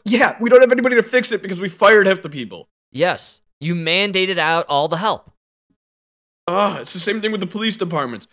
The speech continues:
Speaker 1: the fire departments, the unions.
Speaker 2: The
Speaker 1: You
Speaker 2: pilots,
Speaker 1: fucking
Speaker 2: the
Speaker 1: fired
Speaker 2: airlines,
Speaker 1: everybody.
Speaker 2: man. Everything in transportation. That's why the trains are derailing. Flights are nearly colliding with each other on the
Speaker 1: Yes.
Speaker 2: runways. Like, everything is fucked up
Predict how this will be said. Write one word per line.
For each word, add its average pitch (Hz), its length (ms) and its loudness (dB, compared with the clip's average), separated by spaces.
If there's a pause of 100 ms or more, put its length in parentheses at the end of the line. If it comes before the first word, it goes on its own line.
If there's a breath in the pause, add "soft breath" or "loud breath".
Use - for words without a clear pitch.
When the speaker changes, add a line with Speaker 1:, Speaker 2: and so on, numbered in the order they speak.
(140)
Speaker 1:
the 175 100 -4
fire 196 300 2
departments, 135 560 -6 (100)
the 185 120 -2
unions. 185 640 -6
Speaker 2:
The 196 40 -4
Speaker 1:
You - 40 -10
Speaker 2:
pilots, 262 460 4
Speaker 1:
fucking 220 220 2
Speaker 2:
the 185 60 0
Speaker 1:
fired 233 580 6
Speaker 2:
airlines, 170 280 2
Speaker 1:
everybody. 208 200 -4
Speaker 2:
man. 151 380 -4
Everything 233 420 -2
in 233 80 -4
transportation. 214 840 -4
That's 170 180 -4
why 190 260 2
the 165 80 -18
trains 202 400 -4
are 196 60 -2
derailing. 180 760 -4
Flights 185 400 -2
are 175 80 -2
nearly 175 380 -6
colliding 175 580 -4
with 156 160 -10
each 135 160 -12
other 147 220 -2
on 147 100 -4
the 139 60 -4
Speaker 1:
Yes. 170 100 0
Speaker 2:
runways. 165 560 2
Like, 147 180 0 (300 loud breath)
everything 220 540 -2
is 185 120 -6
fucked 190 440 -4
up 247 260 0